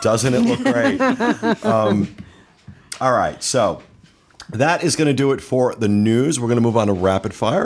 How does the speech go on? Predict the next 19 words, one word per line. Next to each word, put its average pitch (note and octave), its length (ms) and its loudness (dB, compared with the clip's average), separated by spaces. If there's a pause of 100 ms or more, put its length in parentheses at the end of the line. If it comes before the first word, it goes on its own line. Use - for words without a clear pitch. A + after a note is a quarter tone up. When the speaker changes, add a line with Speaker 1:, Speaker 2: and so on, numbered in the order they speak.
Speaker 1:
and A#2 120 0
we'll A#2 120 2
start - 460 0
with A2+ 100 -4
the A2 80 -4
lovely G#2 500 0
and F2+ 80 0
talented D#2+ 640 -4
Ms. D#2 360 2
Kathy C2+ 340 -4
Worley. A#1+ 260 -8 (800)
Speaker 2:
Well, G#3 440 0 (380)
um, D#3+ 640 -2
Disney G3 280 -2
Cruise A3+ 320 -2
Line G#3+ 240 0
has F#3+ 260 -2
announced F3+ 600 0
that F#3 200 -4